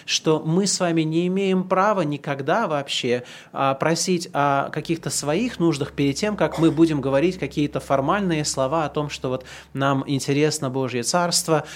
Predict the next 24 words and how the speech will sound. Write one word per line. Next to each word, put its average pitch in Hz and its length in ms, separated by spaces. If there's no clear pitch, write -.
мы 135 100
хотим, 135 380
чтобы 123 320
имя 156 320
Божие 131 400
славилось 147 640
и 143 160
так 135 200
далее. 117 440
Мы 143 80
как 139 160
раз 143 160
говорили 165 380
о 151 80
том, 147 220
что - 220
здесь 160 380
речь 135 300
идёт 123 220
о 117 100
том, 156 240
чтобы 131 500
эти 185 380
интересы, 127 760